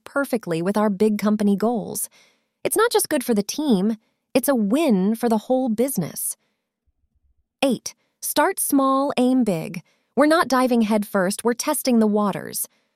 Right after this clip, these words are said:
Pilot programs in certain teams will give us feedback and real results to show off the magic of flexible work. Nine, guidelines for flexibility.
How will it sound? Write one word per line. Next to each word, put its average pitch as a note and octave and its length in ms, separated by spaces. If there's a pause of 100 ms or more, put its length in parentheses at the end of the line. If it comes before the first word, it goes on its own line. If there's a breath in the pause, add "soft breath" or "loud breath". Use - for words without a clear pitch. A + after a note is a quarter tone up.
(140)
Pilot F#4 400
programs C4 500
in G#3+ 100
certain A3+ 380
teams G#3 420
will G3+ 80
give G3 160
us G3+ 200
feedback G3 520
and F3+ 240
real B3+ 240
results G#3 520 (240 loud breath)
to A#3+ 80
show C4+ 260
off B3 180
the - 80
magic A3 540
of G3+ 80
flexible F3 540
work. - 360 (880)
Nine, E3+ 520 (420)
guidelines D4 580
for B3+ 140
flexibility. F#3+ 840